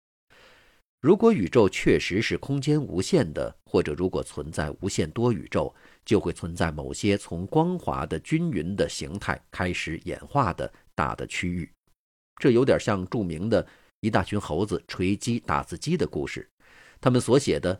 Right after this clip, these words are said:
大部分都是废话，但是纯粹出于偶然，他们可能非常碰巧地打出了莎士比亚的一首十四行诗。类似的，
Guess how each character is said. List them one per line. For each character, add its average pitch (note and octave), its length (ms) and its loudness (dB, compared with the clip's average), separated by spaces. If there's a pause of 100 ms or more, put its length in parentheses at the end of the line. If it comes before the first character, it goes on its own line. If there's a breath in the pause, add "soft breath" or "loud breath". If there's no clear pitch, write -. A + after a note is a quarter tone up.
(140)
大 E2+ 200 2
部 E2 120 -8
分 D#2+ 200 -8
都 E2+ 100 -4
是 - 140 -8
废 - 180 -2
话， - 260 -2 (320)
但 E3 140 2
是 C3+ 220 4
纯 B2 260 0
粹 D3 240 2
出 - 180 0
于 D#3 120 4
偶 D2+ 240 -2
然， D#2+ 320 -4 (180)
他 - 100 -4
们 D3 120 0
可 F2 200 -2
能 F2+ 160 -4
非 D3 160 -2
常 C#3 200 -4
碰 C#3+ 260 -4
巧 B1+ 260 -4
地 G#2+ 160 2 (220 loud breath)
打 A#1 160 -6
出 - 220 -6
了 F2+ 160 0
莎 F#2+ 180 0
士 - 160 -4
比 C#2 140 -10
亚 E2 200 -2
的 D2+ 80 -8
一 D#2 140 -4
首 A#1+ 240 -8 (140 soft breath)
十 - 200 -6
四 F2+ 160 -4
行 E2 280 -8
诗。 - 260 -4 (1000 soft breath)
类 G2 180 4
似 F2+ 240 2
的， C2 240 -6